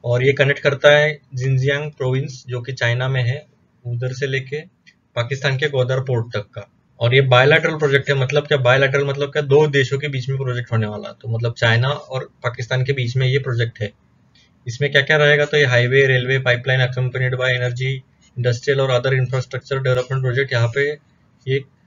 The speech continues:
promote करेंगे। मतलब connectivity को बढ़ावा देने के लिए ये China यहाँ से, अ, रोड बना रहा है। और एक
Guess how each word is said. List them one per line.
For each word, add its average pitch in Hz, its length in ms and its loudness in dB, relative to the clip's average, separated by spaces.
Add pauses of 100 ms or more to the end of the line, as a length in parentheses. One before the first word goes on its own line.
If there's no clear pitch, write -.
(540)
promote 139 280 2
करेंगे। 107 400 0 (440)
मतलब 147 220 0
connectivity 156 500 0
को 160 80 2
बढ़ावा 139 300 6
देने 139 200 4
के 139 140 2
लिए 139 200 2
ये 143 80 2
China 127 320 0
यहाँ 117 220 4
से, 127 160 0
अ, 156 120 -4 (300)
रोड 123 340 2
बना 110 240 2
रहा 104 180 -4
है। 110 200 -16 (840)
और 127 200 2
एक 147 220 0